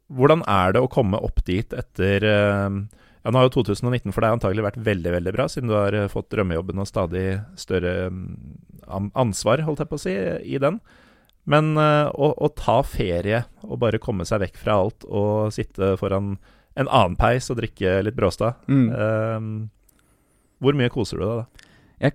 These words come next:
Speaker 2: eh, sånn, jeg koser meg alltid når jeg drar til Gjøvik. Og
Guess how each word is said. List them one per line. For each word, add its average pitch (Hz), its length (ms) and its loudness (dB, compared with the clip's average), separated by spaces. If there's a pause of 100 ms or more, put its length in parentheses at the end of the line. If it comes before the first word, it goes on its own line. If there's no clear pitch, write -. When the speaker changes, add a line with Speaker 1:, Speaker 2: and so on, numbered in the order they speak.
(160)
Speaker 2:
eh, 135 480 6
sånn, 131 260 2 (300)
jeg 127 100 2
koser 143 200 4
meg - 100 2 (100)
alltid 123 460 2 (280)
når 127 140 6
jeg 123 100 6
drar 107 160 4
til 110 140 2
Gjøvik. - 260 -4 (640)
Og 120 580 6